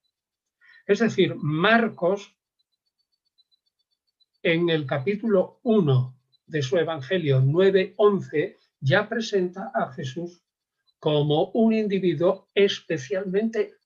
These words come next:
ungido por el Espíritu de Dios. Es un profeta especialísimo, porque no se unge con aceite, sino con espíritu directamente, y se abren los cielos. Entonces,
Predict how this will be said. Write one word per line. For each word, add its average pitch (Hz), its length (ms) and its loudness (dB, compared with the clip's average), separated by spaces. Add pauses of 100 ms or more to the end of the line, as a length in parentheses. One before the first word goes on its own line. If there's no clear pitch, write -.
ungido 165 1080 -2 (400)
por 165 160 2
el 156 140 0
Espíritu 151 500 -4
de 139 240 4
Dios. 131 260 2 (160)
Es 226 140 -2
un 277 100 -8
profeta 226 400 -6
especialísimo, 170 1120 -4 (260)
porque 165 300 -4
no 190 160 -2
se 190 240 0
unge 226 580 -2
con 240 280 -2
aceite, 196 720 -2 (260)
sino 147 300 0
con 147 160 0
espíritu 156 720 0
directamente, 160 920 0 (180)
y 185 120 -4
se 151 220 -4
abren 185 380 4
los 160 220 0
cielos. 202 640 -6 (480)
Entonces, 220 640 -2